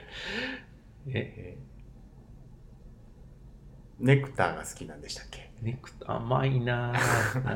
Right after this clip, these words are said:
Speaker 1: なんか、甘い、なんか、ぬちゃぬちゃするやつや。
Speaker 2: なんですか、ライフガードですか？
Speaker 1: <laughs>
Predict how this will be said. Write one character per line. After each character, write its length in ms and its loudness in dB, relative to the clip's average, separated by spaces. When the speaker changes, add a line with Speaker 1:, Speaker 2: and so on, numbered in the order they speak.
Speaker 1:
な 160 4
ん 80 0
か、 220 -6
甘 340 0
い、 160 2
な 120 2
ん 100 0
か、 220 0
ぬ 180 -2
ち 100 0
ゃ 60 4
ぬ 140 2
ち 120 0
ゃ 60 0
す 160 -6
る 160 -4
や 160 -8
つ 100 -16
や。 80 -14
Speaker 2:
な 100 -4
ん 40 0
で 40 0
す 100 -6
か、 100 -4
ラ 160 4
イ 60 6
フ 200 0
ガ 200 8
ー 40 2
ド 80 2
で 100 -4
す 120 -10
か？ 180 -12
Speaker 1:
<laughs> 80 -16